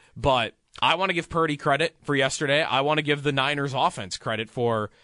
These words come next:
you know, the, the Lions aren't a great defense, but Shanahan and those skill position players, they built an offense that can look like that.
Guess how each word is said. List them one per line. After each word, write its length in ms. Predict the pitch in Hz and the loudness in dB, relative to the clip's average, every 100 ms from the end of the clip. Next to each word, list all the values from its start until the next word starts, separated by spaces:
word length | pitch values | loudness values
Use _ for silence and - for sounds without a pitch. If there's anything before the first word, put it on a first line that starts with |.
| _ _ _ _ - | _ _ _ _ -2
you 100 | 131 | 0
know, 140 | 113 | 0
the, 100 | 135 | -2
the 180 | 120 135 | -2 0
Lions 380 | 135 156 151 143 | 2 0 0 -4
aren't 140 | 131 | -6
a 20 | |
great 220 | 117 110 | -4 -6
defense, 420 | 151 170 123 107 - | -6 -4 -4 -4 0
but 280 | 127 113 _ - _ _ _ | 0 0 _ -20 _ _ _
Shanahan 840 | - - 127 143 143 143 143 143 - | -4 -2 0 -2 -2 -2 0 -2 -4
and 260 | 135 123 | -6 -4
those 180 | 127 131 | -6 -4
skill 200 | - 135 | -2 -2
position 300 | 123 107 101 | -2 -8 -12
players, 520 | 101 92 85 - - - _ - - - | -10 -10 -6 -4 -6 -8 _ -18 -14 -2
they 140 | 143 | 0
built 340 | 131 160 151 143 | 0 0 -2 0
an 80 | 151 | -2
offense 380 | 143 139 110 | -2 -4 -6
that 100 | - | -8
can 180 | 123 107 | -8 -4
look 220 | 131 143 | -4 -4
like 200 | 107 95 | -6 -10
that. 300 | 90 76 - | -12 -14 -16